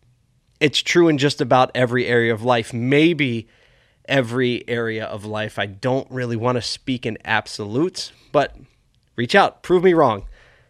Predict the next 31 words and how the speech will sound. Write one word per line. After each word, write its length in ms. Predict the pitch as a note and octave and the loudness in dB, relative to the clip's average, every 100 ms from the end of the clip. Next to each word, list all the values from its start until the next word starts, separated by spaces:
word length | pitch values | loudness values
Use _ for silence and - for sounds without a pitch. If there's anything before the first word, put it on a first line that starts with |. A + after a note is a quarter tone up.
| _ _ _ | _ _ _
You 120 | C3 C#3+ | -2 4
reap 220 | F3 F#3 | 4 2
what 120 | D#3 | -2
you 120 | D3+ | -2
sow. 340 | C#3 E3 D#3 D#3 | 0 4 6 4
I 100 | A#2+ | -2
think 340 | - E3+ - _ _ _ _ _ _ | -2 -2 -4 _ _ _ _ _ _
the 120 | C#3+ | 2
original 680 | C3 G#2+ C#3 C3+ D#3+ D#3+ E3 - _ _ _ _ _ | 2 4 2 4 2 0 -2 -14 _ _ _ _ _
intent 420 | C3+ A#2 C3 C#3 - | -4 0 2 0 0
of 220 | A#2 G#2+ | -4 -2
that 240 | A2 G#2+ - | -2 -2 -2
phrase, 420 | - B2+ B2+ A#2 | 0 2 2 -2
you 80 | A2 | -6
know, 80 | |
came 240 | G#2 A2+ G2 | -6 -8 -8
from 220 | - F#2+ | -8 -4
agriculture 720 | B2 C3+ C3 - C3 - B2+ - | 0 0 0 -2 -4 -4 -6 -6
and 320 | A2+ F#2+ F#2 - _ _ | -8 -10 -12 -20 _ _
farming. 800 | - - E3 E3 E3 D#3+ D#3 D#3 _ _ _ _ _ | -20 0 4 6 6 2 0 -6 _ _ _ _ _
It's 540 | B2+ A#2+ - - - - - | 0 0 -2 -10 -12 -16 -8
an 120 | A#2 | 2
old 300 | C3 D#3 C3 | 6 6 4
phrase. 600 | - D3 C#3+ C#3+ C#3 B2+ | 2 4 6 4 0 -4
It's 340 | A2+ G#2 - | -6 -6 -4
in 160 | A#2+ A2 | -4 -2
the 100 | A2 | -6
Bible. 580 | G#2 D3 D3+ C3+ C#3 C#3 | 0 2 2 2 2 2
It's 140 | B2 | 0
that 240 | A#2 C3 C3+ | 2 4 6
old. 420 | C3 C3 B2+ | 6 4 0